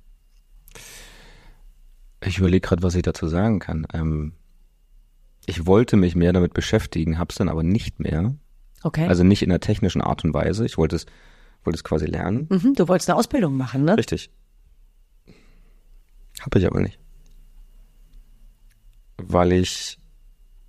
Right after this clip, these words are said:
Speaker 1: ge-, <laughs> wie soll ich das sagen? Ähm, ich bin ein sehr, ähm, praktisch lernender Mensch.
Speaker 2: <laughs> Learning by doing.
Speaker 1: Und das Beste ist, eben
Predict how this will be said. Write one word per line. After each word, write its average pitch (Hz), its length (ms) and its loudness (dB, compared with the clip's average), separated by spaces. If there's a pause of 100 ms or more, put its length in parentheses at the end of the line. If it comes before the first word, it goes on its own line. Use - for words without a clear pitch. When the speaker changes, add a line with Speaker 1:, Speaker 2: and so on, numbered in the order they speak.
(880)
Speaker 1:
ge-, - 180 2 (320)
<laughs> - 300 -20
wie 90 140 2 (680)
soll 87 120 -2
ich 90 60 -2
das 87 120 -4
sagen? 92 360 -2
Ähm, 85 420 0 (1040)
ich 147 100 -2 (2250)
bin 98 140 4
ein 92 80 4
sehr, 90 320 2
ähm, - 320 -8 (480)
praktisch - 400 -2
lernender 98 300 -2
Mensch. - 340 -8 (440)
Speaker 2:
<laughs> 185 680 -4
Learning 208 640 4
by 190 140 2
doing. 190 180 0
Speaker 1:
Und - 380 2
das 90 200 0
Beste 104 360 0
ist, - 440 -4 (1900)
eben 90 380 4